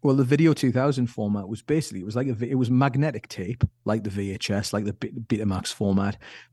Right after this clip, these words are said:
but like a music cassette, you could flip it over. So it was the size of a V H S cassette, but it was double-sided and it held eight hours of footage.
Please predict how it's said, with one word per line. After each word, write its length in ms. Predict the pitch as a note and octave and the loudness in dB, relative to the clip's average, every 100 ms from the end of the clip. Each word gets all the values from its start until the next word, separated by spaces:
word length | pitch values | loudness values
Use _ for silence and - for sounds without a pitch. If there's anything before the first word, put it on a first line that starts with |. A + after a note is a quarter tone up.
| _ | _
but 300 | - D3 G#2 - _ | 0 2 0 -6 _
like 300 | A#2+ A#2+ A#2+ | 0 2 2
a 40 | |
music 720 | A2+ A#2+ C3 D#3+ C3 G#2+ - - | 6 6 6 4 4 -2 -4 -8
cassette, 560 | G#2+ - F2 F#2 - _ _ _ - | -6 -4 -4 -4 -8 _ _ _ 0
you 120 | B2+ | 2
could 160 | C3 | 2
flip 380 | - - C#3+ C#3 | -2 0 0 2
it 120 | A2+ | 0
over. 460 | F#2+ B2 B2+ F#2 - - _ _ - - | 2 4 4 0 -8 -14 _ _ -20 -8
So 260 | - D#3 D3 | 2 4 4
it 40 | |
was 160 | C#3+ A#2+ | 4 2
the 100 | B2 | 0
size 380 | - D#3 E3+ | 2 4 4
of 100 | C#3 | 4
a 60 | B2 | 2
V 220 | A2+ A2 | 0 0
H 160 | G2+ - | -2 -4
S 160 | G#2 | -6
cassette, 500 | - - - A#2 F#2+ - | -8 -6 -2 0 -2 -4
but 120 | A2+ | -4
it 80 | F#2 | -2
was 160 | A2 - | -6 0
double-sided 880 | D#3 C#3 C3+ - A2 G2 F2 F2 - _ _ - | 0 2 0 0 0 0 -2 -6 -10 _ _ -2
and 100 | G#2+ | 0
it 120 | - | 0
held 300 | - A2 G#2+ - | 0 0 -2 -4
eight 320 | D3 C3+ C3+ - - | 0 2 2 -4 -2
hours 580 | B2 A2 G2 F2 - - _ _ | 2 2 2 -2 -10 -16 _ _
of 340 | G#2 G2 F2+ - | -2 -2 -4 -14
footage. 540 | - A#2+ E2+ F2 - | -2 -2 0 -8 -12